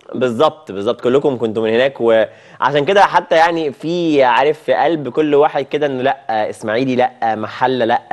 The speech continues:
لما تيجي تتكلم على الهبوط. كابتن زكي، انا كالعاده استمتعت بسماع صوتك،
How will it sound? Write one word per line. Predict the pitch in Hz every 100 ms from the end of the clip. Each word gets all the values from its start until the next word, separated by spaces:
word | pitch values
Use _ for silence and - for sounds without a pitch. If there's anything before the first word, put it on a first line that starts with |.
| 104
لما | 101 101
تيجي | 110 117
تتكلم | 104 117 117
على | 104 98
الهبوط. | 101 98 123 - - - -
كابتن | 147 165
زكي، | 160 202 202
انا | 160 151
كالعاده | 135 147 135 170 175
استمتعت | 147 - 135 120 160 160 147
بسماع | 123 131 127 139
صوتك، | 151 160 175